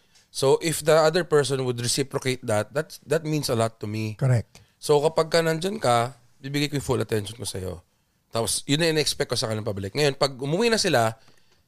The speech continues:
Speaker 1: hindi ko na sila dapat ginugulo. Hintayin ko na lang ulit na tanungin na lang ako kung kailan ko sila, kailan nila ako kailangan. Tapos, di ko dapat mamasamayin yun.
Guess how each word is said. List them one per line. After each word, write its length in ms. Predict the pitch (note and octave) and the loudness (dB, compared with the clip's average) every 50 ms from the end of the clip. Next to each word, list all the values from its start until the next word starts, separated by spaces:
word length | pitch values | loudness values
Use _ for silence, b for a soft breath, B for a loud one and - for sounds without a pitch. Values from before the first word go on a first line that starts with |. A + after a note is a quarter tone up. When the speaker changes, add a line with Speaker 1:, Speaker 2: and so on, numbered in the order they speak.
| _ _ _ _ _ _ | _ _ _ _ _ _
Speaker 1:
hindi 240 | - C3 B2 A#2+ B2+ | -10 -6 -4 -4 -2
ko 80 | A#2+ B2 | -2 -2
na 80 | B2 | -2
sila 240 | A#2 G#2+ B2 A2 G#2+ | 0 0 0 0 0
dapat 320 | G2+ G#2 G2+ - - G2+ | 0 -2 -2 -4 -6 -6
ginugulo. 500 | - G#2 G2 G2 G2 F2+ G2+ F#2+ F#2 F#2 | -6 -4 -4 -4 -4 -4 -4 -6 -6 -6
Hintayin 320 | F2+ F#2 G#2+ G2+ - G#2+ G#2 | -6 -6 -6 -4 -4 -6 -6
ko 100 | F#2 G2 | -6 -6
na 120 | G2 G2 | -8 -8
lang 160 | G2 G2 F#2+ | -8 -8 -8
ulit 200 | - F#2+ F#2+ F#2+ - | -8 -6 -6 -8 -8
na 280 | G2 F#2 F2 E2+ F#2+ G2 _ _ | -10 -10 -10 -10 -12 -14 _ _
tanungin 320 | - G2+ G2 G2 G2 G2 G2 | -10 -8 -8 -6 -6 -6 -6
na 80 | F#2 | -6
lang 120 | F#2 F2 F2 | -8 -8 -10
ako 100 | G2 G2 | -10 -12
kung 140 | F#2+ F#2 F#2+ | -14 -16 -16
kailan 240 | G2 F#2+ F2+ F2+ F2 | -14 -14 -14 -14 -14
ko 80 | - F#2+ | -14 -14
sila, 240 | - - F#2 F2+ E2 E2+ _ _ _ _ _ _ _ _ _ - | -12 -10 -10 -10 -12 -14 _ _ _ _ _ _ _ _ _ -2
kailan 200 | C3 C3 B2+ A#2+ | 0 0 0 -2
nila 100 | A2+ G#2 | -6 -8
ako 80 | F#2 E2 D#2 | -8 -10 -12
kailangan. 340 | C#2+ D2 - - - - - | -12 -12 -12 -12 -14 -16 -14
Tapos, 180 | - - A2+ B2+ | -10 -8 -6 -6
di 80 | C#3+ D3+ | -4 -4
ko 80 | C#3 D3+ | -2 0
dapat 240 | C3+ C3 B2 C3+ | 0 0 0 0
mamasamayin 580 | A#2+ B2 A2+ A2 G#2 - A2 G#2+ G2+ G2+ G2 F#2+ | -2 -4 -4 -4 -4 -6 -6 -8 -8 -8 -10 -10
yun. 140 | F#2 F#2 | -12 -12